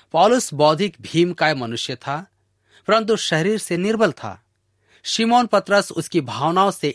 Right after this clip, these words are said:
इतना अधिक ओतप्रोत था कि वह कहता है कि वह मसीह के लिए मरेगा,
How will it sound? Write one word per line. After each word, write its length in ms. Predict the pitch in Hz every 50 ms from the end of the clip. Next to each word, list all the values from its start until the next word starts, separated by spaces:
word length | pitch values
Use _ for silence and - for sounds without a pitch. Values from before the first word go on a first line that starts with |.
| -
इतना 240 | 156 151 - 185 180
अधिक 340 | - - 139 131 147 143 - _ _
ओतप्रोत 440 | 165 190 220 214 _ - 143 127 -
था 320 | - - 131 135 151 170 - - - _ _
कि 80 | - 160
वह 220 | 143 170 202 208
कहता 440 | 196 - - 147 135 - - 175 151
है 200 | 131 131 139 160
कि 160 | - - 165
वह 200 | 151 165 175 165
मसीह 420 | 147 143 143 147 - - 247 254 233
के 160 | - 185 165
लिए 140 | 156 143 131
मरेगा, 480 | 123 117 113 123 139 117 117 101 -